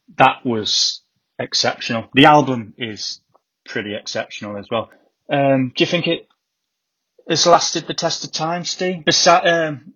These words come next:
if you don't consider what it means to us growing up with it, I'm sure you'll hint back at that, but do you think it has lasted the test of time?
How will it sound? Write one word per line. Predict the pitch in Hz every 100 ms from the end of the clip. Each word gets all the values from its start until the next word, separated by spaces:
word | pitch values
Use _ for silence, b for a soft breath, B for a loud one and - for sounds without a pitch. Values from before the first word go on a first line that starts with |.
| -
if | 143 151
you |
don't | 139 151 147 147 -
consider | 147 - - 135 139 135 110 _ _ _ _ _ _ _ -
what | 127 131
it | 139
means | 131 127 117 -
to | - - 117 120
us | 117 - - - _ -
growing | 123 120 120
up | 156 - 120
with | 104
it, | 110 - _ _ _ 123
I'm |
sure | 120 131 117 110
you'll | 104 98 _
hint | - 117 -
back | 120 -
at | -
that, | 117 117 135 _
but | 120 117 _ _ _ _ _ _ _ _ -
do | -
you | 131
think | 156 -
it |
has | 151 151 - - - _ -
lasted | 151 147 - 151
the | 156
test | 156 151 151
of | -
time? | 156 160